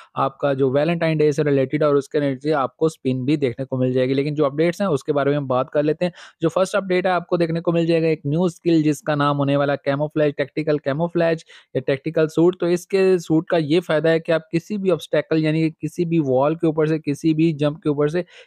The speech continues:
ईजीली गुजर सकते हैं। इस सूट का ये फ़ायदा है। इस सूट का और भी काफ़ी ज़्यादा एडवांटेज ये है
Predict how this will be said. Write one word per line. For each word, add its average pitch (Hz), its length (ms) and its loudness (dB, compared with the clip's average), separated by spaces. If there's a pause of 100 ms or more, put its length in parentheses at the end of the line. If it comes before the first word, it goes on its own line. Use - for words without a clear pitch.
(120)
ईजीली 185 420 2
गुजर 160 300 2
सकते 139 340 -4
हैं। 135 140 0
इस 151 380 -4
सूट 156 320 -2
का 170 100 2
ये 151 220 0
फ़ायदा 143 300 0
है। 151 60 2
इस 151 100 -4
सूट 160 260 0
का 170 140 2
और 151 220 2
भी 180 100 0
काफ़ी 170 280 -2
ज़्यादा 165 200 2
एडवांटेज 151 560 -2
ये 165 220 0
है 180 80 -4